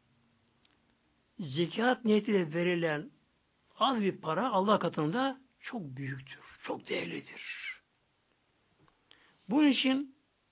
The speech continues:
bir Müslüman zekatını vereceği zaman önce güzelce hesap yapması gerekiyor. Ticarete meşgulse fakat ticaret malları var.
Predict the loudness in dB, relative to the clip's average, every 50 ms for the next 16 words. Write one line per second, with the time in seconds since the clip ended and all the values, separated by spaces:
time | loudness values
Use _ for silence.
0 | _ -6 -4 0 0 2 2 0 0 -2 -6 -6 -4 -2 0 0 0 0 -2 -6
1 | -10 -18 _ _ _ _ _ _ _ _ _ _ _ _ -8 0 0 0 2 2
2 | 0 0 0 0 -2 -2 -2 0 0 0 0 0 -2 -2 -2 -2 -2 -2 -2 -4
3 | -6 -4 -2 0 0 2 2 0 0 0 -2 -6 -12 _ _ _ _ _ _ _
4 | _ _ _ _ _ _ -4 -2 -2 0 -2 -2 -4 -4 -4 -2 0 2 2 2
5 | 2 0 -2 -2 -2 -4 -6 -8 -14 -20 _ _ _ _ _ _ _ _ _ _
6 | _ _ _ _ -20 -18 -12 -10 -10 -8 -8 -8 -8 -6 -6 -4 -2 -4 -4 -4
7 | -6 -8 -6 -6 -6 -4 -4 -6 -6 -6 -10 -12 -16 -20 -20 -20 -20 -20 -20 -20
8 | _ _ _ _ _ _ _ _ _ _ _ _ _ -20 _ _ _ _ _ _
9 | _ _ _ _ _ -6 -2 0 2 2 2 2 0 -4 -2 -2 -4 -4 -2 0
10 | 0 0 -2 -2 -4 -6 -4 -6 -8 -10 _ -20 _ _ _ _ _ _ _ _
11 | _ -8 -8 -6 -4 -4 -4 -4 -6 -8 -6 -2 -2 -4 -4 -4 -6 -4 -4 -4
12 | -6 -6 -8 -8 -8 -8 -10 -12 -12 -14 -14 -14 -14 -16 -16